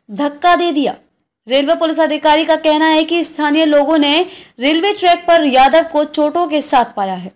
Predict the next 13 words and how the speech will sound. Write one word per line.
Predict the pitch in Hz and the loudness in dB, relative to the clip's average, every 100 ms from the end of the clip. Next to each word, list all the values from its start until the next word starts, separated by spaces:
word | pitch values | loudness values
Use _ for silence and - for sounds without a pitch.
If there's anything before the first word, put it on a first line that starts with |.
| _ _ _ _ _ | _ _ _ _ _
फिर | 339 370 | -2 -2
उसे | 359 359 | -2 0
आनंद | 330 311 311 | 0 0 0
फानन | 311 302 311 | 0 0 -2
में | 302 | -2
जिला | 302 | 0
अस्पताल | 294 - - 247 277 | -2 -2 0 2 2
ले | 302 | 2
जाया | 302 294 | 2 2
गया, | 214 196 _ - | 0 -8 _ -14
जहां | 208 294 339 | -2 0 0
पर | 349 320 | 0 0
उसका | 311 - 285 | 0 -2 0